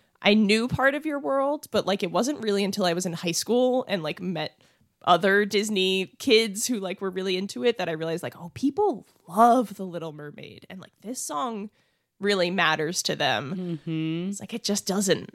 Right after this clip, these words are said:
Speaker 1: matter as much to me.
Speaker 2: Hmm.
Speaker 1: And I think it is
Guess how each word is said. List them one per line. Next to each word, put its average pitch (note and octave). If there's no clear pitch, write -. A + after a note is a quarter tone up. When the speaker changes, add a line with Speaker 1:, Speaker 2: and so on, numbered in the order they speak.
Speaker 1:
matter E3
as E3
much -
to D#4+
me. D#4+
Speaker 2:
Hmm. F#3+
Speaker 1:
And F3+
I E3
think E3+
it F3
is E3